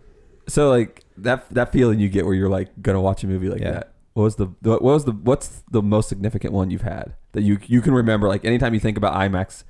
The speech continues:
Speaker 1: what's the movie that you think of? If I said I max movie or movie shot in I max, what would you think of?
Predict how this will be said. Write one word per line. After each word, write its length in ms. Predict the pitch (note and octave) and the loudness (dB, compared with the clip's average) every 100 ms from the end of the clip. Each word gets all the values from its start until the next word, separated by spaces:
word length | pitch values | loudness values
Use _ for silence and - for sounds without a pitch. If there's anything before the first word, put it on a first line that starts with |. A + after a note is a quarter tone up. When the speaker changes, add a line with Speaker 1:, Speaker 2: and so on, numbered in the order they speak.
| _ - | _ -4
Speaker 1:
what's 180 | A2 - | -4 0
the 80 | |
movie 260 | G#2 F#2+ F#2+ | 0 2 0
that 120 | F2+ | 0
you 80 | F2+ | -4
think 240 | - F2+ | -8 -12
of? 200 | - - - - _ _ _ _ _ _ _ _ _ _ _ | -14 -20 -20 -20 _ _ _ _ _ _ _ _ _ _ _
If 40 | - | -4
I 40 | |
said 180 | G#2 A2+ - | 0 0 0
I 120 | B2 | 0
max 240 | A2 G#2+ | 0 -2
movie 300 | A2 F2 F2+ - _ _ _ _ _ _ _ _ _ - | -2 -2 -4 -10 _ _ _ _ _ _ _ _ _ -4
or 180 | F#2+ | -2
movie 240 | G2 G#2+ G#2 | 0 0 0
shot 160 | - | 0
in 80 | F2+ | -2
I 80 | F#2+ | -4
max, 260 | F#2 G2+ - | -6 -8 -6
what 60 | |
would 100 | F#2+ | -6
you 60 | G2 | -6
think 200 | F#2+ G2 | -10 -10
of? 140 | A2+ | -12